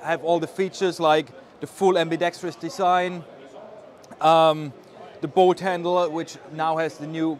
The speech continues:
Competition Pro design, and they can also upgrade the trigger for whatever they like to have. It comes with one ten round magazine in the rifle, and also there's a second ten round magazine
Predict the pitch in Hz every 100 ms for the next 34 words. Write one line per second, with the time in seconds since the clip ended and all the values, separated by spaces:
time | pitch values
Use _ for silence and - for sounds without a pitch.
0 | - 156 151 156 151 143 170 185 180 -
1 | 180 175 185 190 - - - - 151 165
2 | 165 139 147 156 170 165 160 165 156 160
3 | - 170 135 147 - - - - 170 160
4 | 170 160 - 160 156 156 156 147 143 143
5 | 139 139 143 135 127 - - - - -
6 | - - - - - - - - - -
7 | 156 202 202 170 175 - - - - -
8 | 156 180 180 185 175 170 170 175 175 170
9 | 185 175 - - - 185 180 180 190 190
10 | 233 196 - - - - 156 170 175 165
11 | 160 151 139 - 165 170 - 160 156 143
12 | 143 147 147 - 156